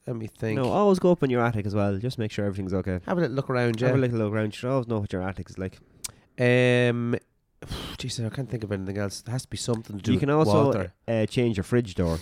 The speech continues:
Speaker 2: Most fridges, they don't realise that you can open them from both sides. It's just a little change on the hinge.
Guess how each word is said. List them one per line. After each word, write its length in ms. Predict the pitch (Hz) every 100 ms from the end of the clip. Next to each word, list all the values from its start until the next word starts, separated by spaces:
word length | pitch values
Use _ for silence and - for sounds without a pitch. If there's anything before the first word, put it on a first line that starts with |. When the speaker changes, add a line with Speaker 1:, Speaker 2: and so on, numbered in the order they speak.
| -
Speaker 2:
Most 320 | 123 117 -
fridges, 600 | - - 101 98 - - -
they 100 | 101
don't 160 | 104
realise 400 | 92 107 98 95
that 180 | 98 -
you 60 | -
can 100 | 98
open 320 | 95 - 95
them 100 | 87
from 140 | - 87
both 200 | 95 -
sides. 400 | 104 110 - _ -
It's 120 | -
just 140 | 92
a 40 | 95
little 160 | -
change 480 | - 104 92 90 95 -
on 200 | 95 90
the 160 | 87 92
hinge. 340 | 98 90 -